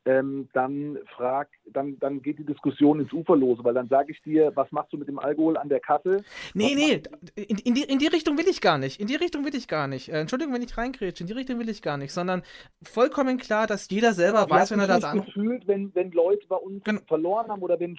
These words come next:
Speaker 1: wenn, wenn Lösungen schwierig waren.
Speaker 2: Nee, wenn
Speaker 1: Da
Speaker 2: du,
Speaker 1: war ich
Speaker 2: wenn du
Speaker 1: nicht
Speaker 2: wusstest, dass, dass, dass die Lösung, wenn du wusstest, dass die Lösung ein, ein Quatschwort war, das quasi unlösbar war.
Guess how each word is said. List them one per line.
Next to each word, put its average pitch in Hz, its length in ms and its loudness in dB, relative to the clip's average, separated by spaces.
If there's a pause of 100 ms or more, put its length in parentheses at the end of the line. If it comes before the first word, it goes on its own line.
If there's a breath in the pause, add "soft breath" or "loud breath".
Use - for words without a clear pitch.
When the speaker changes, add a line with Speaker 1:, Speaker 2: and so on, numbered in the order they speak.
Speaker 1:
wenn, 170 240 -6
wenn 165 160 0
Lösungen 190 380 -4
schwierig 214 460 -8
waren. 131 260 0 (160 loud breath)
Speaker 2:
Nee, 151 160 0
wenn 196 140 6
Speaker 1:
Da - 60 4
Speaker 2:
du, 185 40 0
Speaker 1:
war 165 140 0
ich 180 40 -6
Speaker 2:
wenn 190 120 0
du 214 60 2
Speaker 1:
nicht 165 80 0
Speaker 2:
wusstest, 214 360 0
dass, 190 160 0
dass, 185 140 -2
dass 185 160 -2
die 208 100 0
Lösung, 185 400 2
wenn 180 80 0
du 180 140 0
wusstest, 185 300 0
dass 170 100 0
die 175 120 -2
Lösung 156 540 0
ein, 147 220 -6
ein 139 80 -6
Quatschwort 131 640 -2
war, 131 100 4
das 127 160 -6
quasi 139 280 -4
unlösbar 151 920 4
war. 110 380 0